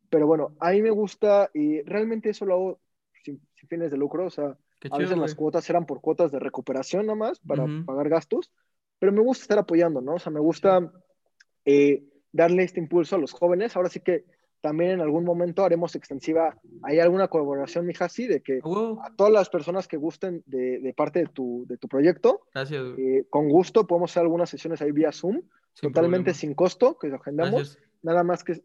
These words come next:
Speaker 1: que te las pidan y con gusto les hago extensiva también ahí un,
Speaker 2: Gracias,
Speaker 1: un,
Speaker 2: hermano.
Speaker 1: un mini programa de, de, de mindset y toda esta parte, ¿no? Para,
Speaker 2: Obvio.
Speaker 1: para empezar a, a, a mejorar esa cuestión.
Speaker 2: Sí,
Speaker 1: Y pues
Speaker 2: güey.
Speaker 1: eso, eso, mija, si no, hay que
Speaker 2: Qué
Speaker 1: seguir
Speaker 2: chido.
Speaker 1: moviéndonos y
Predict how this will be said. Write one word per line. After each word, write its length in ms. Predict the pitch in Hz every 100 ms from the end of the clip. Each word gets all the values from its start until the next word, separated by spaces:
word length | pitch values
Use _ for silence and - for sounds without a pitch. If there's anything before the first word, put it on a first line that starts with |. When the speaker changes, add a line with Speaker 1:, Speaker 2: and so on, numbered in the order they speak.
| -
Speaker 1:
que 80 | 147
te 80 |
las 160 | 190 -
pidan 320 | - 214 294 359 -
y 120 | 143
con 200 | - 143
gusto 240 | 151 151 165
les 160 | 143
hago 140 | 151 147
extensiva 400 | 135 135 147 147
también 280 | 131 139
ahí 300 | 139 139 139 - _ _ -
un, 80 | 160
Speaker 2:
Gracias, 320 | 165 165 -
Speaker 1:
un, 60 | 160
Speaker 2:
hermano. 280 | 165 170 165
Speaker 1:
un 160 | 180
mini 300 | 190 190 165
programa 540 | 147 147 143 156 175 170
de, 220 | 131 117
de, 260 | 127 120 117
de 260 | 120 117
mindset 480 | 127 151 151 151 139
y 60 | 113
toda 200 | 139 135
esta 140 | -
parte, 340 | - 127 -
¿no? 160 | 127 147
Para, 280 | - 117 113
Speaker 2:
Obvio. 360 | 131 135 139 127 -
Speaker 1:
para 460 | - 120 117 120 135
empezar 320 | 127 139 151
a, 80 | 143
a, 200 | 139 135
a 120 | 135
mejorar 340 | 135 - 139 139
esa 140 | -
cuestión. 420 | - - 165 202 _ _ _
Speaker 2:
Sí, 140 | -
Speaker 1:
Y 60 | 185
pues 160 | 233 294
Speaker 2:
güey. 160 | 247
Speaker 1:
eso, 160 | 262 339
eso, 320 | 320 214 180
mija, 240 | 160 156
si 120 | 151 160
no, 180 | 220 220
hay 100 | 202
que 100 | 262
Speaker 2:
Qué 40 |
Speaker 1:
seguir 180 | 190 208
Speaker 2:
chido. 120 | 214
Speaker 1:
moviéndonos 680 | 202 214 233 233 233 339 -
y 100 | 233